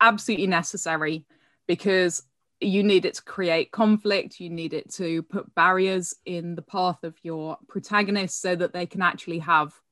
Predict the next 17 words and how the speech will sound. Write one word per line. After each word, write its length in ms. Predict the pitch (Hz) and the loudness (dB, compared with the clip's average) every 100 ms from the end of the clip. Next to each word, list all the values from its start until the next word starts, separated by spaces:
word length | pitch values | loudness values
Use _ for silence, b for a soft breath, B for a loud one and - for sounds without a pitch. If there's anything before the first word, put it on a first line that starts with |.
| - | -16
a 60 | |
character 560 | - 185 156 - 175 151 | -4 0 0 -2 -4 -4
arc. 320 | 139 - _ b b b b b b _ _ _ _ | -4 -8 _ b b b b b b _ _ _ _
So 460 | - 302 277 285 - _ _ _ _ _ _ _ _ - | 2 6 8 6 0 _ _ _ _ _ _ _ _ 2
you 240 | 254 392 | 8 8
can 180 | - 392 | 6 2
have, 500 | 294 262 180 165 - b b b _ _ _ - - - _ | 6 6 6 4 0 b b b _ _ _ -10 -10 -12 _
you 140 | 262 285 | 6 8
got 240 | 294 - | 6 4
three 160 | 294 262 | 0 0
choices 580 | 214 175 - 113 147 - | 0 -2 -2 -4 -6 -2
on 140 | 202 | 0
how 120 | 196 190 | 2 2
you 160 | 180 | 0
limit 300 | 165 156 147 | -4 -6 -8
your 100 | 165 | -10
magic. 460 | 151 156 - 95 | -10 -12 -12 -18